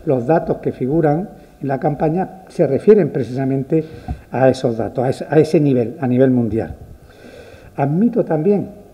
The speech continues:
que se manifie-, que manifiesten su desacuerdo, incluso a cómo se ha elaborado la, diseñado e ideado la propia campaña. Y admito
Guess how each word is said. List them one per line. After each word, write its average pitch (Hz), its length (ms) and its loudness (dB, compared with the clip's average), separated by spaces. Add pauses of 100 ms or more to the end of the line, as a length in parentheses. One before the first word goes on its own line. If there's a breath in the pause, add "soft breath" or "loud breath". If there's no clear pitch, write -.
(180)
que 139 240 4
se 127 480 2
manifie-, 127 420 -2
que 139 120 -2
manifiesten 170 720 -2
su 151 180 -2 (220)
desacuerdo, 147 800 2
incluso 151 420 0
a - 100 0
cómo 185 240 2
se - 140 -4
ha 151 80 4
elaborado 139 640 2 (560 loud breath)
la, 123 500 0
diseñado 139 920 0
e 143 300 2
ideado 139 460 4
la 123 200 0
propia 147 320 0
campaña. 123 560 0 (640 loud breath)
Y 151 120 4
admito 147 540 2